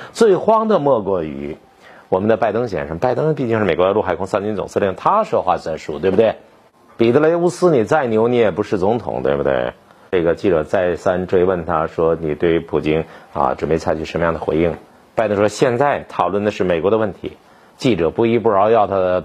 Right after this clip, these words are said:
表态嘛，老头儿转身就走了。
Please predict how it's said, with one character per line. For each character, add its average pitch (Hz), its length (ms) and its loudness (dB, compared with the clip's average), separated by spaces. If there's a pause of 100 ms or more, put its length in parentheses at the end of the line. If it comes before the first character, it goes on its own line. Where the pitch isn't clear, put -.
表 71 200 0
态 95 260 -4
嘛， 69 220 -12 (540)
老 76 160 0
头 80 180 -2
儿 - 20 -2
转 82 240 -2
身 110 80 -2
就 107 120 4
走 73 200 0
了。 76 100 -8